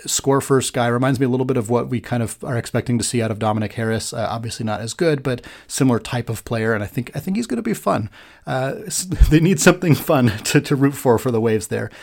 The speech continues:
Uh, Jan Zidek had, uh, eight points, six boards on four of eleven shooting. Uh, they got absolutely smoked in the second half. Uh, lost, outscored by eighteen points in the second half to Rice. I think you can see glimpses of, of this team potentially being good down the line, but they're pretty rough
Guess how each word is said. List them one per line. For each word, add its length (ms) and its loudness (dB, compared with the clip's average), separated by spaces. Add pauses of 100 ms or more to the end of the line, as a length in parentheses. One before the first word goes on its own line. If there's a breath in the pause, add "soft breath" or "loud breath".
(200 loud breath)
Uh, 100 -2
Jan 260 4
Zidek 340 2
had, 240 0
uh, 380 -4
eight 180 -4
points, 240 -2
six 220 -4
boards 280 2
on 100 2
four 200 -2
of 60 -2
eleven 240 -2
shooting. 460 -2 (400 loud breath)
Uh, 120 -2
they 100 0
got 140 2
absolutely 360 0
smoked 600 2
in 60 2
the 80 0
second 300 -4
half. 380 -4
Uh, 160 -4
lost, 380 -6 (360)
outscored 400 2
by 80 2
eighteen 300 0
points 300 -4
in 40 -4
the 60 -4
second 260 -6
half 180 -6
to 100 -8
Rice. 280 -4
I 60 -4
think 280 -8 (340 loud breath)
you 80 -2
can 120 4
see 160 0
glimpses 560 0
of, 260 -8
of 160 -6
this 160 -4
team 200 2
potentially 380 -2
being 200 -2
good 160 -2
down 160 -2
the 80 -2
line, 260 -2
but 180 -6 (460 loud breath)
they're 100 0
pretty 160 -2
rough 300 -2